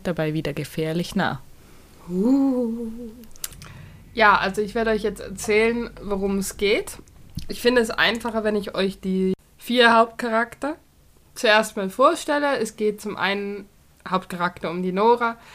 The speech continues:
Speaker 2: Die Nora ist mit einer Mutter aufgewachsen, die sie,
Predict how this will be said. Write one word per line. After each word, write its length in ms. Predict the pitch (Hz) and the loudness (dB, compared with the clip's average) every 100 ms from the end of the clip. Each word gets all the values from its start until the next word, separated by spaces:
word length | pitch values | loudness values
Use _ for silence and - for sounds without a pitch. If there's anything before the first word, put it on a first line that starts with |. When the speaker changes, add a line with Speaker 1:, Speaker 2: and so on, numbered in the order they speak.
| - - - - | -20 -20 -20 -8
Speaker 2:
Die 80 | 208 | 0
Nora 520 | 208 233 226 220 220 | 4 4 6 4 4
ist 460 | - 208 190 - 220 | 0 -4 -6 -8 -6
mit 160 | 202 | -4
einer 200 | - 202 | -2 -2
Mutter 380 | 202 277 285 262 | -2 -4 -4 -4
aufgewachsen, 1040 | 240 233 240 214 214 214 - 214 214 214 202 | -4 -4 -2 2 2 0 -6 -4 -2 -4 -6
die 200 | 202 202 | -6 -4
sie, 420 | 202 196 196 | -2 -2 -2